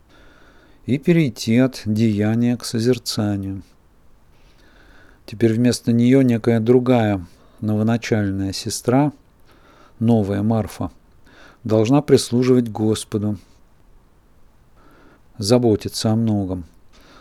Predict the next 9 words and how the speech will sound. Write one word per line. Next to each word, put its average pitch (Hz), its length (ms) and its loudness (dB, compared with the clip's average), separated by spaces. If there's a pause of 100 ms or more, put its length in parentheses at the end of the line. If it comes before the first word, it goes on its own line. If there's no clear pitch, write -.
(300)
проходя 117 420 0
подвиг 117 440 2
деятельного 110 680 0
периода 107 560 0 (200)
духовной 110 580 0
жизни. 101 540 -4 (1900)
А 110 140 -2
что - 260 0
же 165 200 0